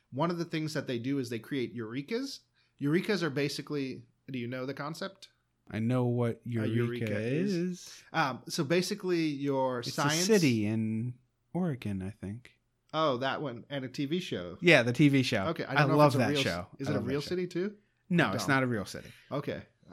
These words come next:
Speaker 1: I was like, "I know a castle in Eureka."
Speaker 2: <laughs>
Speaker 1: But the, uh, they took the science,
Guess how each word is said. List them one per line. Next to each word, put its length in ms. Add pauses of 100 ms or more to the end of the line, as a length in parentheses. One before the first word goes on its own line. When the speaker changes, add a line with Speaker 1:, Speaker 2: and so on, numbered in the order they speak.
Speaker 1:
I 40
was 140
like, 200
"I 80
know 120
a 60
castle 500
in 80
Eureka." 920
Speaker 2:
<laughs> 1300
Speaker 1:
But 280 (180)
the, 280
uh, 220 (380)
they 200
took 500
the 400
science, 800